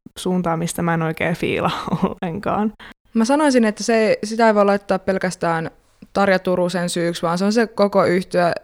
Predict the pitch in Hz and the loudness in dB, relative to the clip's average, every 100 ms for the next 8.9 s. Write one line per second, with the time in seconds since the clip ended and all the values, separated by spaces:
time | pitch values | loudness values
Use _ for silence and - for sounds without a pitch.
0 | - - 196 196 208 214 202 185 185 175 | -4 0 0 0 2 2 4 2 2 0
1 | 175 170 175 175 170 180 180 180 170 165 | 0 0 -2 -2 -2 0 0 0 0 -2
2 | - 165 170 170 165 170 208 202 - 220 | 0 2 4 4 2 2 2 4 4 4
3 | 196 - 151 196 190 175 190 180 165 165 | 4 2 0 0 -2 -2 0 -2 -2 -4
4 | 190 208 185 - _ - 208 254 247 226 | -2 -2 -2 -8 _ -6 2 4 6 4
5 | - 247 226 175 170 165 185 175 185 175 | 2 4 4 2 0 -2 -4 -2 0 0
6 | 160 175 170 190 - 175 151 180 170 165 | 0 -2 -2 -2 0 2 2 0 -2 0
7 | 175 196 185 180 190 202 - 147 170 180 | 0 0 0 -2 -2 -4 2 2 2 0
8 | 165 160 175 190 175 - 180 170 180 | -2 -2 -2 0 0 0 -2 -2 -2